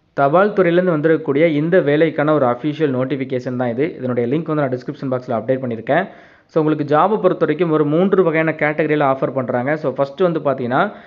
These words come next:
அ, postal assistant சொல்லக்கூடிய இந்த ஜாபுக்கு ஒரு எழுபத்தி ரெண்டு வேகன்சி இருக்கு. டுவெல்த்து pass பண்ணியிருந்தா போதும், eligible apply பண்ணிக்கலாம்.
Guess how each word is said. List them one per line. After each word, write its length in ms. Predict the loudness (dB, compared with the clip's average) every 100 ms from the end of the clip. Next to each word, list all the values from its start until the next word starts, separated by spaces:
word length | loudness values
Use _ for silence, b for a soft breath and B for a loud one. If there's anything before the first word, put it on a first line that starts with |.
| B -4
அ, 200 | -2 0
postal 480 | 2 0 0 -4 -2
assistant 440 | -8 -8 -8 -8
சொல்லக்கூடிய 420 | -4 -4 -4 -2 -4
இந்த 180 | -2
ஜாபுக்கு 420 | 0 0 -2 -2 -2
ஒரு 180 | -2
எழுபத்தி 360 | 0 2 2 2
ரெண்டு 220 | 0 0
வேகன்சி 380 | 0 -2 -4 -4
இருக்கு. 340 | -6 -2 -4 -4 B B B 2
டுவெல்த்து 260 | 2 2
pass 340 | 2 2 2 -2
பண்ணியிருந்தா 280 | 0 0
போதும், 240 | 0 0 0
eligible 320 | 0 -2 0
apply 260 | 0 0 -2
பண்ணிக்கலாம். 440 | -2 0 0 0